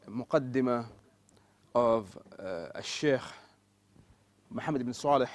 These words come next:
Al-Uthaymeen, rahimahullah, that great Imam, rahimahullah, uh,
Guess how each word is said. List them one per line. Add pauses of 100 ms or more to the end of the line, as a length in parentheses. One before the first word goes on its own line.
Al-Uthaymeen, (180)
rahimahullah, (460)
that
great
Imam, (1700)
rahimahullah, (640)
uh,